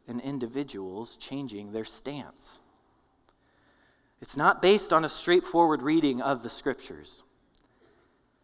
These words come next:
I'd argue that it's a stance that follows a previous determination that homosexuality cannot be wrong. And how do people arrive at such a determination? Often through personal experience or,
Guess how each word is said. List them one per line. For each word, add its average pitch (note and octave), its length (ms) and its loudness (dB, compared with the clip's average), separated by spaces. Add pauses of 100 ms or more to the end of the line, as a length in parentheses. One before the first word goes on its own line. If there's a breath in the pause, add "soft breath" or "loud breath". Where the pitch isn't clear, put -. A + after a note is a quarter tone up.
(120)
I'd D3 120 8
argue D#3 520 8
that E3 120 6
it's E3 140 -2
a E3 40 0
stance F3+ 600 0
that D#3 160 0
follows E3+ 640 8
a D3 140 2
previous F3 680 4
determination D3+ 840 0
that C#3 140 -4
homosexuality D#3+ 920 6
cannot E3+ 400 0
be D3+ 120 -2
wrong. C#3 340 2 (1500)
And D3 140 -2
how F#3 280 8
do F#3 140 2
people E3 380 -2
arrive E3+ 400 10
at F3+ 100 4
such F3+ 240 4
a F3 40 0
determination? E3+ 800 2
Often E3+ 460 6
through F3 240 2
personal E3+ 560 0
experience E3 960 -2
or, C#3 260 2